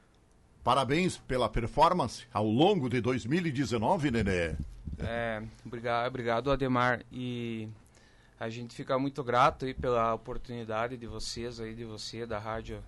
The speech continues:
Speaker 2: da Lagoa F M aí, de sempre ajudar nós a,
Speaker 1: A
Speaker 2: a es-,
Speaker 1: divulgar.
Speaker 2: a divulgar o nosso esporte, né? Que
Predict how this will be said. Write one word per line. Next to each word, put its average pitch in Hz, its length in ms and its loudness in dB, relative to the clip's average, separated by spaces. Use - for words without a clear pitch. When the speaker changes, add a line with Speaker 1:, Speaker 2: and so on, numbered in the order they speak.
Speaker 2:
da 113 140 -12
Lagoa 110 320 -8
F 107 180 -14
M 113 240 -8
aí, 113 140 -10
de 120 160 -4
sempre 135 440 0
ajudar 139 520 4
nós 131 480 2
a, 113 460 0
Speaker 1:
A - 40 0
Speaker 2:
a 117 40 4
es-, 117 60 2
Speaker 1:
divulgar. 117 480 4
Speaker 2:
a 76 40 2
divulgar 135 600 6
o - 20 8
nosso 143 260 4
esporte, 135 500 6
né? 120 200 2
Que 127 400 0